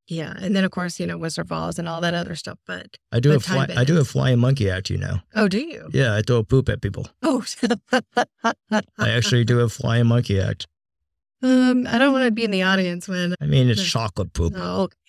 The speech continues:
Speaker 1: Well, you know.
Speaker 2: Don't tell. Yeah, it's
Speaker 1: Mm.
Speaker 2: chocolate poop.
Speaker 1: Yeah.
Speaker 2: I actually had people pick it up and eat it, which I think is pretty funny.
Speaker 1: <laughs>
Speaker 2: I,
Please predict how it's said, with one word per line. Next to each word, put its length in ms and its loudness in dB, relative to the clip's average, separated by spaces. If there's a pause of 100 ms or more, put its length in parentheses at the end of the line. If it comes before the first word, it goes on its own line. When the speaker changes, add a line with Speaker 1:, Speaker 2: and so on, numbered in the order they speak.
(160)
Speaker 1:
Well, 260 -12
you 120 -14
know. 60 -20 (300)
Speaker 2:
Don't 200 2
tell. 180 -2 (200)
Yeah, 220 0
it's 140 -6
Speaker 1:
Mm. 40 -4
Speaker 2:
chocolate 360 -4
poop. 280 -6
Speaker 1:
Yeah. 160 -2
Speaker 2:
I 80 4
actually 320 2
had 140 2
people 300 -2
pick 180 -2
it 80 2
up 140 -2
and 120 -6
eat 220 4
it, 200 -6 (540)
which 200 -6
I 160 -2
think 180 -6
is 120 -6
pretty 240 -4
funny. 380 -8
Speaker 1:
<laughs> 800 -8
Speaker 2:
I, 160 -2